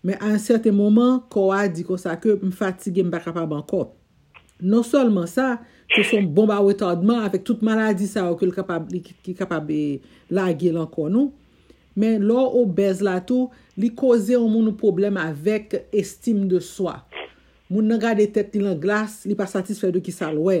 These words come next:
a. E moun tou ap fè kòmantè sou ki fò santi ou, ou, ou, ou mal alèz. Donk, obezite a li anwiye ou fizikman, li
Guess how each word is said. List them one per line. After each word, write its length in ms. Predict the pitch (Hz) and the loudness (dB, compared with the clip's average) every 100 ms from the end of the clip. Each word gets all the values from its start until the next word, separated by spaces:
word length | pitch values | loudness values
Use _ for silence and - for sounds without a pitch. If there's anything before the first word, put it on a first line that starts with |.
| 131 | -2
a. 80 | - _ _ _ _ - | -10 _ _ _ _ 0
E 120 | 220 | 2
moun 540 | 190 220 302 349 330 302 | 6 6 6 6 4 4
tou 200 | 247 190 | 2 2
ap 100 | 185 | 0
fè 120 | 196 | -4
kòmantè 380 | 196 190 190 170 | -2 -2 0 -2
sou 300 | 160 214 220 220 | -2 -2 0 0
ki 120 | 214 | -2
fò 100 | 190 180 | -2 -2
santi 260 | 185 185 | -4 -2
ou, 80 | 190 | 0
ou, 320 | 175 175 170 - | 0 0 -2 0
ou, 240 | 175 165 - | 2 2 0
ou 140 | 180 | -2
mal 200 | 170 165 | 0 -2
alèz. 460 | 160 151 175 160 135 - _ _ | -4 0 0 0 -4 -18 _ _
Donk, 160 | 247 240 _ _ _ - | -2 -2 _ _ _ 2
obezite 680 | 240 226 262 262 262 - 269 | 6 8 6 6 2 2 4
a 140 | 277 277 | 4 6
li 160 | 254 254 | 6 6
anwiye 580 | 254 254 269 254 214 180 | 6 6 6 6 6 4
ou 220 | 151 127 - _ _ _ _ - - | 2 -2 -8 _ _ _ _ -16 2
fizikman, 720 | 262 254 302 302 320 339 330 _ _ _ _ _ _ 202 | 4 6 4 4 0 0 -4 _ _ _ _ _ _ 0
li 200 | 220 | 4